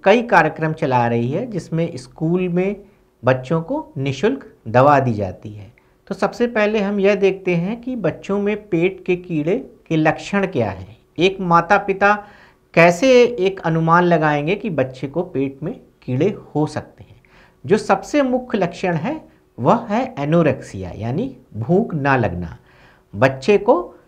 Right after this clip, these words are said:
कमज़ोरी होना, बच्चे का वज़न ना बढ़ना, बच्चे को उल्टी होना, बच्चे को कॉन्स्टिपेशन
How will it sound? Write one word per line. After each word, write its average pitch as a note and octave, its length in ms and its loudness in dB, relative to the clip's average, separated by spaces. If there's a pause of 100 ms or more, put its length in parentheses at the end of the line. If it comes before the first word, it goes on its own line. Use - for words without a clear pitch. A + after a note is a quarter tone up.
(160)
कमज़ोरी E3 540 6
होना, B2+ 300 0
बच्चे G#2+ 500 0
का A#3 160 2
वज़न E3+ 520 4 (440)
ना D3+ 280 8
बढ़ना, F#2+ 520 0 (720)
बच्चे F#3+ 480 2
को F#3+ 140 2
उल्टी D3+ 460 2
होना, D#3 500 2
बच्चे C3+ 400 -4
को D3+ 140 -2
कॉन्स्टिपेशन C#3+ 1000 -2